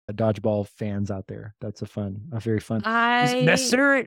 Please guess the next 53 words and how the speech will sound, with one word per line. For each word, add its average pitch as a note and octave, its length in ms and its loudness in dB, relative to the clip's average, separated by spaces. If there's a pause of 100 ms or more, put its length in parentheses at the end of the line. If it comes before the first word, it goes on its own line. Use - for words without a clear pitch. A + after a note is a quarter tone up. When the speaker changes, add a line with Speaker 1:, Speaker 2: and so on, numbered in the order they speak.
Speaker 1:
Is C#3 160 -2
it C3 80 -4
necessary F#3+ 440 -2
for C#3+ 120 -12
me D3 60 -14
to E3 60 -14
drink E3+ 180 -10
my F3 100 -2
own F3+ 140 0
urine? F#3+ 360 -8 (180)
Yeah. G#2 220 0 (220)
Shout B2 160 -2
out A2+ 120 -2
Rip A2+ 200 -4
Torn, A2 400 -6 (100)
R A2+ 120 0
I A2 40 -4
P. A2 240 -4
Speaker 2:
<laughs> - 1000 -20
That's A#3+ 240 -4
ridiculous. B3 720 0
Speaker 1:
Uh, D#3+ 60 4
Speaker 2:
I D#3 160 6
Speaker 1:
and D3 100 4
Speaker 2:
just - 100 0
Speaker 1:
this, B3+ 220 8
though, B3+ 200 10
is F3 140 6
my E3 140 4
favorite D3+ 260 2
one. G#2+ 340 -2
And C#3+ 140 2
I, C#3 140 4
I D3 80 0
know C#3+ 100 4
I'm C3+ 80 0
cutting B2+ 220 0
you A#2 80 0
off. A2+ 120 -2
I'm A2+ 100 -10
sorry. G#2+ 360 -8 (300)
This D3+ 200 0
one E3+ 80 4
is D3 60 4
my D3 80 4
favorite C3+ 240 -2
one A#2+ 220 -2 (340)
because C#3+ 400 2
I F3 280 2
am F#3+ 340 2
guilty. D#3 400 2 (200)
My C#3 200 0
wife C#3+ 320 -2